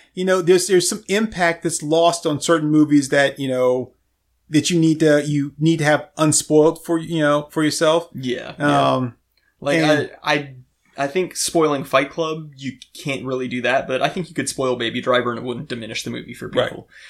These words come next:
Speaker 2: So it's, I, it's that kind of thing where
Speaker 1: Right.
Speaker 2: you're not gonna have a lesser experience knowing the basic gist of what happens. And if you paid any more attention in school than either of us did, you probably already know the gist of what happens 'cause it's based off of history.
Speaker 1: Yeah.
Speaker 2: So <laughs>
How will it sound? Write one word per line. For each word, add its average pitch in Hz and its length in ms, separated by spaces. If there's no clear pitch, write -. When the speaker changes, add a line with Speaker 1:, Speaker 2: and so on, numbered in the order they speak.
Speaker 2:
So 123 300
it's, 139 240
I, 156 80
it's 165 260
that 135 200
kind 131 140
of 127 80
thing 113 380
where 117 360
Speaker 1:
Right. 117 120
Speaker 2:
you're 139 80
not 143 140
gonna 135 140
have 127 100
a 123 60
lesser 123 280
experience 123 600
knowing 123 260
the 120 60
basic 120 260
gist 120 240
of 127 80
what 120 140
happens. 113 680
And 120 320
if 127 180
you 127 100
paid 127 400
any 147 180
more 143 200
attention 131 340
in 127 80
school 131 300
than 123 100
either 120 220
of 117 60
us 139 200
did, 127 200
you 113 60
probably 117 300
already 117 200
know 151 120
the - 80
gist - 240
of 117 60
what 107 140
happens 113 340
'cause 110 180
it's - 560
based 127 420
off 120 160
of - 140
history. - 400
Speaker 1:
Yeah. 135 120
Speaker 2:
So 139 200
<laughs> 170 160